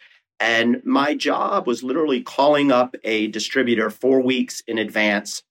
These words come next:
of a sporting event and talking to them about how we were gonna take advantage of that nascar race going into the market or a Pro Beach volleyball event going into the market. What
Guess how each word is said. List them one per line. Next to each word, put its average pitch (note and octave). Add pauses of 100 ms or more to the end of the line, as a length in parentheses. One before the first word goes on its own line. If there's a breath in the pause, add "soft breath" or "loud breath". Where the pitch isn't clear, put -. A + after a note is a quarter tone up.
of G#2
a G#2+
sporting G#2
event F2+ (460)
and A#2
talking C3+
to B2+
them A2+
about G#2
how C3
we B2
were A2+
gonna -
take -
advantage G#2
of G2+
that G#2+
nascar G#2+
race G#2+
going G#2
into G2+
the G2+
market G2+
or G2+
a G2
Pro A#2+
Beach G#2
volleyball G#2+
event G2
going G2
into F#2
the G2
market. G2+ (360)
What C3